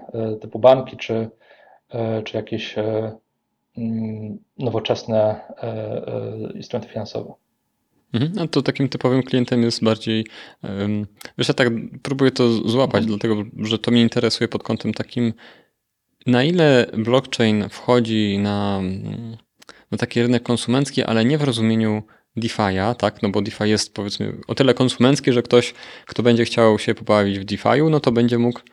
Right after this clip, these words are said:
Speaker 2: a, będzie mógł to zrobić.
Speaker 1: Mhm.
Speaker 2: Natomiast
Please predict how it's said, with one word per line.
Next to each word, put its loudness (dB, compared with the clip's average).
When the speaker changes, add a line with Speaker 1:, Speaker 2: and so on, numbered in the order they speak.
Speaker 2:
a, 4
będzie 6
mógł 4
to 4
zrobić. 2
Speaker 1:
Mhm. 0
Speaker 2:
Natomiast 0